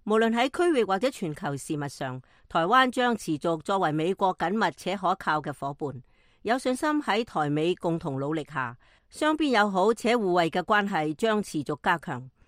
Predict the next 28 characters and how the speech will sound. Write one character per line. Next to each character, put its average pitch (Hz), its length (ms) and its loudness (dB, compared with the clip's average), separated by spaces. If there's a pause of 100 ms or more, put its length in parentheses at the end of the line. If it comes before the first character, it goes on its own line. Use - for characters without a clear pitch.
(140)
喺 202 140 0
蔡 208 140 0
英 226 160 2
文 156 180 0
發 180 160 4
表 175 220 -2
賀 170 200 -2
函 139 220 -6
之 180 160 -2
前， 123 300 -10 (320)
國 226 100 0
民 185 140 2
黨 196 220 4
主 226 180 -4
席 214 140 0
洪 156 200 -2
秀 175 200 0
柱 170 220 -4
發 165 180 0
表 156 160 -6
聲 190 220 -4
明， 160 240 -8 (360)
恭 240 180 0
賀 180 140 2
川 208 220 -2
普 160 160 -6
當 170 180 -2
選， 139 320 -8